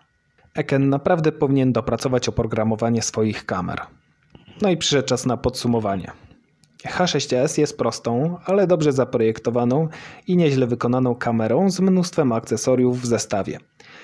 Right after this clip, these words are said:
Jej ekran jest dobrze widoczny, a wodoszczelna obudowa działa bez zarzutu. Nie jest to jednak kamera do nagrywania w słabym świetle,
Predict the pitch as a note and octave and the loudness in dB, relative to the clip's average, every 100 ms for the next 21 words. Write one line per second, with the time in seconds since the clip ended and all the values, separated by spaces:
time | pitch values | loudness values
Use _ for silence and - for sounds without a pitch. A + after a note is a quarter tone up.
0 | - - - C#3+ C#3+ E3 C#3+ B2+ C3 C3 | -20 -8 0 0 0 0 0 2 0 0
1 | A#2 A#2+ A2+ G#2+ A2 - C#3+ F#3 A3 E3+ | 0 0 0 0 -2 -2 -2 -2 -2 -2
2 | E3+ D#3+ - E3 D#3 D3 A#2 C3 B2 B2 | 0 -2 0 2 2 0 -2 -2 0 2
3 | B2 B2 A#2 A2+ A#2 A2+ A#2 A2+ G2+ - | 2 2 2 2 0 0 -2 0 -4 -6
4 | - _ _ D#3+ E3+ C#3+ - - A#2 A2+ | -14 _ _ 2 2 2 -4 -2 2 2
5 | A2+ B2 D#3 - E3 D#3+ C3+ B2 B2 A#2+ | 2 -2 -2 -2 0 2 2 0 0 0
6 | A#2+ A#2+ A#2 - A2+ A2 A2+ - G2+ - | 2 0 -2 -2 0 0 -2 -2 -4 -4
7 | - | -10